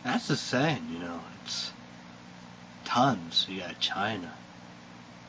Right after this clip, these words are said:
Yeah, didn't mention S-,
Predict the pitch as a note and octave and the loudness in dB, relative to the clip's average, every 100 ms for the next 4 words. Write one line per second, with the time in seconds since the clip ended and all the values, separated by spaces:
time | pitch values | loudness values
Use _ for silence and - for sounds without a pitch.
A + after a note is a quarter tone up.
0 | - - - - - - - - - - | -16 -16 -16 -16 -16 -16 -16 -16 -16 -16
1 | - - F#2 - - - - D2 E3 F#3+ | -12 -10 -10 -12 -14 -8 -6 -6 -8 -6
2 | - - - - | -4 -6 -6 -8